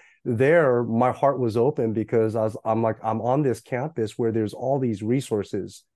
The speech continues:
to equip me for ministry, God, if you would call me." And one thing led to another. And by the end of my sophomore year, I would say that,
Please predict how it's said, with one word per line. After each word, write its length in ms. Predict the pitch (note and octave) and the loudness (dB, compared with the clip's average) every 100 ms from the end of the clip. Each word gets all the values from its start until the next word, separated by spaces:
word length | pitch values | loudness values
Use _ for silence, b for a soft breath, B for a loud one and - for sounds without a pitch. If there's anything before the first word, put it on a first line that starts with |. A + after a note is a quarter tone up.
| _ _ _ | _ _ _
to 140 | - C3 | -6 -2
equip 440 | A#2+ - D3 C#3+ | -2 0 2 2
me 140 | C#3 A2+ | -2 -4
for 180 | A#2+ | -2
ministry, 420 | G#2+ G#2+ G2+ A#2+ G#2 | -2 -2 -2 -4 0
God, 300 | A2+ A2 G#2+ | 2 2 0
if 100 | G2+ | -4
you 240 | G#2+ C3 | -4 -2
would 260 | A#2+ A2 - | 0 -2 -4
call 300 | - B2+ G#2+ | -2 0 -2
me." 180 | F#2 A2+ _ b b b b | -6 -12 _ b b b b
And 200 | C3 A2+ | 0 2
one 200 | B2 C#3+ | 2 2
thing 280 | D3+ C#3 A#2+ | 2 2 4
led 240 | B2 B2 | 2 0
to 120 | - | 0
another. 440 | A2+ A2 G#2+ C#3 C3+ | -2 0 0 0 0
And 240 | G2+ F#2+ G#2 | -2 -6 -2
by 160 | A#2 A2 | 0 2
the 180 | A2+ | 0
end 160 | B2+ C#3 | 0 0
of 100 | F3 | 0
my 140 | D#3 | 0
sophomore 640 | B2 - B2+ B2+ - B2+ A2+ | 0 0 0 0 0 -2 -2
year, 340 | A2 A2 G#2 | -2 -2 -2
I 160 | A2 A2 | -2 -2
would 160 | G#2+ | -4
say 240 | - A2 G#2 | -4 -4 -2
that, 240 | G#2 | -4